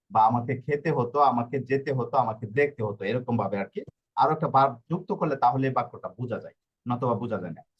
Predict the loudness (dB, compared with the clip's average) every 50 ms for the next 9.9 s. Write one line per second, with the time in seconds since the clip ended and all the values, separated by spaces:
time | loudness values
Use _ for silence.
0 | -20 -20 -20 _ -6 -4 -4 -2 0 -2 -2 -2 -2 0 2 2 4 2 0 -2
1 | -2 -4 -2 0 0 0 0 0 0 0 0 -2 -4 -2 -2 -2 0 2 2 2
2 | 0 -2 0 2 4 4 4 4 2 -2 -2 -2 -4 -6 -6 -8 -6 -4 -4 -4
3 | 0 2 2 2 2 2 0 0 0 -2 -4 -8 -8 -10 -8 -4 -4 -4 -2 -4
4 | -4 -2 2 2 4 4 2 2 0 2 4 4 4 4 4 4 4 2 0 _
5 | _ _ _ _ _ 2 4 4 4 2 0 -4 -4 -6 -6 -12 -16 -18 -14 -8
6 | -2 0 0 0 0 0 -2 -2 -4 -4 -2 -4 -4 0 2 2 4 4 4 2
7 | 4 4 2 2 2 -2 -2 -2 -4 -4 -2 -2 -2 -2 -4 -6 -6 -4 -4 -2
8 | 2 4 4 4 4 4 0 -2 -6 -6 -6 -6 -6 -8 -8 -8 -8 -12 -18 _
9 | _ _ _ -10 -6 -2 0 0 0 0 0 -2 -4 -6 -4 -2 0